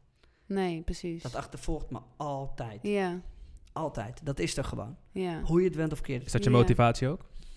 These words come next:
Speaker 2: Maar ik weet niet of me, ja,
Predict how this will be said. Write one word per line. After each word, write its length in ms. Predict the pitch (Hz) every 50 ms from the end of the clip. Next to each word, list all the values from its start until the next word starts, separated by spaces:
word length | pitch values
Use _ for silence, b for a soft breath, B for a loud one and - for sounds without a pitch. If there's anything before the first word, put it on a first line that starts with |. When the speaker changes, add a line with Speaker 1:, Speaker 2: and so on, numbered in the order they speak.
| B B B B B B B B B B B B B B B B -
Speaker 2:
Maar 360 | - 151 151 143 139 143 147
ik 60 | 147
weet 160 | 147 156 156
niet 140 | 170 180 180
of 120 | 185 160 151
me, 180 | 156 156 151 - -
ja, 220 | - 151 147 139